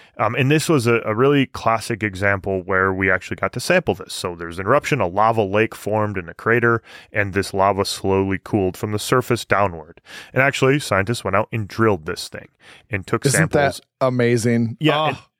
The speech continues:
Speaker 2: Oh, how cool would that have been? Yeah.
Speaker 1: They're really, really
Speaker 2: <laughs>
Speaker 1: valuable samples because they sort of record this perfect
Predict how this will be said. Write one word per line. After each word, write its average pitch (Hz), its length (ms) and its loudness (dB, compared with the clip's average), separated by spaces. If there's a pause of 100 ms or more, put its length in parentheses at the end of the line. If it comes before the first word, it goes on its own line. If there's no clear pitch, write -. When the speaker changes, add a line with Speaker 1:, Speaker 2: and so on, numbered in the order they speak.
(260)
Speaker 2:
Oh, 123 120 -4
how 151 300 2
cool 147 480 2
would 120 140 -2
that 120 180 2
have 117 160 -2
been? 95 360 2
Yeah. 98 280 0
Speaker 1:
They're 117 140 -4
really, 139 400 2
really 131 240 2
Speaker 2:
<laughs> - 0 -
Speaker 1:
valuable 107 380 0
samples 123 600 0
because 117 440 0
they 113 320 2 (500)
sort 151 180 2
of 139 120 2
record 123 400 0
this 110 160 0
perfect - 880 -2